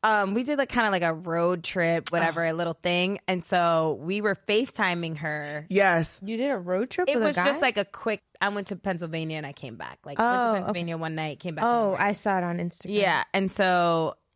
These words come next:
Speaker 1: we, he knows Glenn. And so I was like, "Glenn has a date tonight. Let's FaceTime her." So we got a little bit of the tea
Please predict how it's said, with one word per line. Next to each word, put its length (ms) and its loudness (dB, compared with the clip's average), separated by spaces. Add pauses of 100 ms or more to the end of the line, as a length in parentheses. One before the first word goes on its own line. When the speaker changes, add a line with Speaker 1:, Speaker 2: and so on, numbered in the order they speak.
(140)
Speaker 1:
we, 600 -2 (400)
he 260 -8
knows 220 0
Glenn. 540 -2 (100)
And 180 -4
so 500 2
I 120 0
was 120 -4
like, 160 -4
"Glenn 220 -4
has 160 -4
a 60 -6
date 340 -8
tonight. 400 -10
Let's 180 -12 (120)
FaceTime 500 -8
her." 240 -18 (360)
So 320 -2
we 200 -8
got 300 0 (300)
a 100 -2
little 180 -2
bit 140 -4
of 160 -6
the 80 -6
tea 500 -6